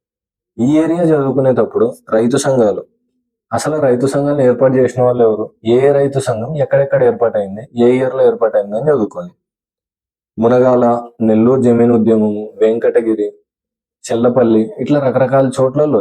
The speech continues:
జమీందారులకు వ్యతిరేకంగా ఉద్యమాలు జరుగుతాయి. So, ఆ ఉద్యమాలు ఎక్కడెక్కడ జరిగినాయి, ఎవరు నాయకత్వం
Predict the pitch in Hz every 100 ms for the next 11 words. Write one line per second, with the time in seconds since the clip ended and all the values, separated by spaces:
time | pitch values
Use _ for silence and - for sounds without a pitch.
0 | 104 110 120 269 262 285 - 247 - 202
1 | - 156 131 139 143 123 101 95 - -
2 | - _ _ - 175 170 127 120 - 139
3 | 131 131 123 131 131 123 127 139 - 107
4 | 110 120 127 120 120 120